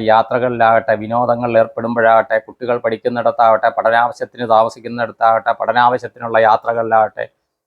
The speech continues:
കളിക്കളങ്ങളിലാകട്ടെ, സമ്പൂർണ്ണ ശാരീരിക, മാനസിക ആരോഗ്യത്തിനായിട്ട് സങ്കല്പം ചെയ്യുന്നു.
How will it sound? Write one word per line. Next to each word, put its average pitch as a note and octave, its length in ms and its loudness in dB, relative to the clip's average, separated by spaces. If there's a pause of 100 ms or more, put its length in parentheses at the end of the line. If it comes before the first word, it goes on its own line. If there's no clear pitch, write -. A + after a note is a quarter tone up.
(120)
കളിക്കളങ്ങളിലാകട്ടെ, C3 920 2
സമ്പൂർണ്ണ C3+ 420 2 (120)
ശാരീരിക, B2 440 2 (140)
മാനസിക A#2 460 0
ആരോഗ്യത്തിനായിട്ട് A2 720 -2
സങ്കല്പം G2 500 -6
ചെയ്യുന്നു. F#2+ 360 -10